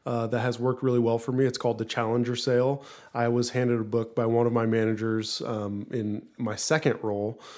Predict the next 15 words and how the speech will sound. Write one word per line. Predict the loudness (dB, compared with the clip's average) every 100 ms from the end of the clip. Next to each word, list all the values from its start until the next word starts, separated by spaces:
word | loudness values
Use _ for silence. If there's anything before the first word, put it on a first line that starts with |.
| -14
who, | 0 2 2 0
who | -2 0
gave | 0 2
me | 2 2 2
this | -2 -2 -4 -2
book. | -2 -2 -2
And, | -2 -2 -4 -14 -20 -20 -20 -8
um, | -6 -4 -6 -10 -14 -14 -14 -10 2
basically | 2 4 0 2 6
what | 6 6
it | 2 0
comes | 2 4
down | 4 4 4
to | 2 0
is | 0 -2 -2 -6